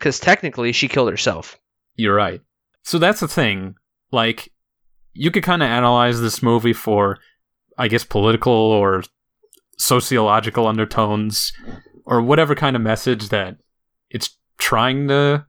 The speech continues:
Speaker 2: convey, but it still kind of is a big dumb slasher, right?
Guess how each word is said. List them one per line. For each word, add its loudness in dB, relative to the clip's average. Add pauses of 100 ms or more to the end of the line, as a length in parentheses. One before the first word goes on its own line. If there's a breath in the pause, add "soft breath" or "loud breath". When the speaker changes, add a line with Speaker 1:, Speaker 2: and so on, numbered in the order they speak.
(160)
Speaker 2:
convey, 0
but 0 (540)
it 0
still 0
kind -2
of -2
is 2
a 2
big -2
dumb 0
slasher, -2
right? -2